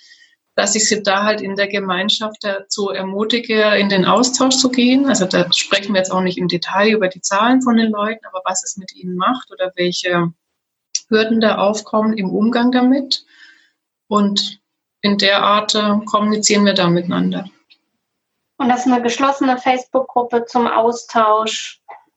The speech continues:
Speaker 2: äh, und Mitmachen
Speaker 1: Genau,
Speaker 2: sozusagen.
Speaker 1: die ist geschlossen, ja. Also ich habe da auch drei Eingangsfragen. Ich gucke mir dann auch genau an, wer reinkommt, ob das passen kann, ob der jetzt da oder die nur irgendwelches Zeug posten will oder mal rumgucken will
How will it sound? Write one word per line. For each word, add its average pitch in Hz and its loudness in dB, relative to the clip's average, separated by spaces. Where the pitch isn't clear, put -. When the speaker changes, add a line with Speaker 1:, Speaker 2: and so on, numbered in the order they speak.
Speaker 2:
äh, 226 0
und 233 2
Mitmachen 226 2
Speaker 1:
Genau, 190 -4
Speaker 2:
sozusagen. - -10
Speaker 1:
die 208 0
ist - -4
geschlossen, 185 0
ja. 185 -4
Also 190 -4
ich - -4
habe 233 -2
da 208 0
auch 196 0
drei 185 0
Eingangsfragen. 233 2
Ich 202 -2
gucke 214 -4
mir 202 2
dann 190 0
auch 185 -2
genau 190 0
an, 190 -2
wer 185 -2
reinkommt, 220 2
ob - -2
das - -2
passen 233 0
kann, 214 2
ob - -2
der 202 -2
jetzt 202 -2
da 196 4
oder 185 0
die 190 -2
nur 196 0
irgendwelches 190 -2
Zeug 220 0
posten 214 0
will 208 0
oder 190 0
mal 185 -2
rumgucken 240 0
will 254 2